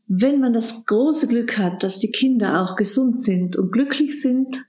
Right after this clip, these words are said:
wie ich auch das Glück habe, dass meine Familie von meiner Seite auch, muss ich sagen, alle meine Geschwister sind noch gesund, obwohl sie auch schon jetzt, ähm, mein Bruder ist auch älter und auch ihre Kinder sind auch gesunde Menschen, die auch immer alle fleißig sind.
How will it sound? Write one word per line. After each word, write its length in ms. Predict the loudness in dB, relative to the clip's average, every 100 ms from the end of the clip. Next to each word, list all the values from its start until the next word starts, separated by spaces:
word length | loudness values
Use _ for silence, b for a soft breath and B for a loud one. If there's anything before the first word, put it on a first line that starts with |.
| _ -2
wie 200 | 0 2
ich 200 | 0 0
auch 220 | 0 -2
das 200 | -2 0
Glück 280 | -2 -2 -2
habe, 160 | 0
dass 200 | 0 0
meine 260 | 0 2 0
Familie 480 | 0 2 2 0 0
von 160 | 0
meiner 240 | 0 0 0
Seite 460 | -2 0 0 0
auch, 220 | 0 -2 -6 B B -2
muss 200 | 0 0
ich 160 | 0
sagen, 460 | 0 0 0 -2 -2
alle 200 | 0 2
meine 240 | 2 2 2
Geschwister 460 | 0 0 0 -2
sind 320 | 0 -2 0
noch 240 | 0 0 -2
gesund, 580 | -2 0 2 2 0 -2
obwohl 320 | -2 0 -2
sie 120 | 0
auch 160 | -2 0
schon 220 | 0 0
jetzt, 240 | 0 -2 -2
ähm, 460 | 0 2 0 -4 -2
mein 260 | 0 0 0
Bruder 220 | 0 0
ist 100 | -2
auch 160 | -2
älter 400 | 0 -2 0 -4 B B B B -4
und 220 | 0 0
auch 100 | 0
ihre 260 | 0 0
Kinder 300 | 0 0 0
sind 240 | 0 0 0
auch 160 | -2
gesunde 380 | 0 0 2 2
Menschen, 500 | 0 0 0 0 0
die 140 | 0 0
auch 180 | 0
immer 320 | 0 -2 -2 -4
alle 160 | -4
fleißig 460 | -2 0 0 -2 -4
sind. 420 | 0 -2 -2 -10